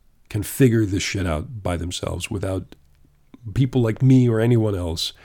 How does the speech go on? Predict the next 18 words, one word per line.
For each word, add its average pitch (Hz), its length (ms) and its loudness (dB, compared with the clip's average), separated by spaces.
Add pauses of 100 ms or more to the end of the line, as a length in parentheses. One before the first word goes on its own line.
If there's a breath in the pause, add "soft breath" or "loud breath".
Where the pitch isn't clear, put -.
(260 loud breath)
on 101 140 -4
the 98 160 -4
internet 87 380 -8 (600 soft breath)
having 104 480 -2
the, 117 220 0 (100)
having 127 320 6
it 123 140 2
necessary 110 600 0
to 107 120 -6
explain 80 420 -4
it - 80 -14
to - 100 -8
you, 117 220 -8 (1400)
if 110 100 -8
that - 120 -6
makes 87 220 -6
any 90 160 -6
sense. - 400 -12